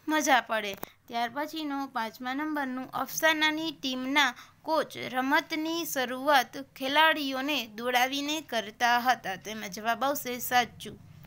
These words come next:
ત્યાર પછીનું છઠ્ઠા નંબરનું વાક્ય, ટીમમાં સહકાર ન હોય તો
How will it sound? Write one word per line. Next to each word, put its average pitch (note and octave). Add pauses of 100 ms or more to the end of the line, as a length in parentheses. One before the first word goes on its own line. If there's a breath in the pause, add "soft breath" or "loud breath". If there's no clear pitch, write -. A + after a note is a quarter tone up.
(500 loud breath)
ત્યાર A#3+
પછીનું C#4 (960)
છઠ્ઠા C#4
નંબરનું C#4+
વાક્ય, A#3+
ટીમમાં D#4+
સહકાર C4
ન C4+
હોય C4 (360 loud breath)
તો D4